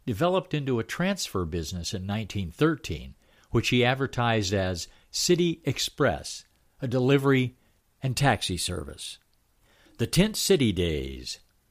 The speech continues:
Joe and his wife moved to Anchorage in nineteen sixteen, when it was still a tent city, where Joe continued his City Express service. He used an R E O truck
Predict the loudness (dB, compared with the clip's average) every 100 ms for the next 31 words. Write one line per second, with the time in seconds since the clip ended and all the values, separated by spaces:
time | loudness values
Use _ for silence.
0 | _ _ _ _ 0 4 4 4 0 0
1 | 0 0 -2 -2 -6 -2 0 0 -2 -2
2 | -4 -4 -4 -4 -6 -6 -6 -6 -6 -2
3 | -4 -4 -6 -6 -8 -14 _ _ -6 -4
4 | -2 -2 -2 -2 0 0 0 0 0 0
5 | -4 -14 _ _ -4 -2 0 0 0 -2
6 | -6 -2 -2 -2 -4 -6 -6 -2 -2 0
7 | -2 -4 -8 -4 -2 -2 -4 -4 -4 -8
8 | -14 -16 _ _ _ _ _ _ 2 2
9 | 2 0 -4 -4 0 0 0 0 0 2
10 | 2 0 -2 -6 -6 -14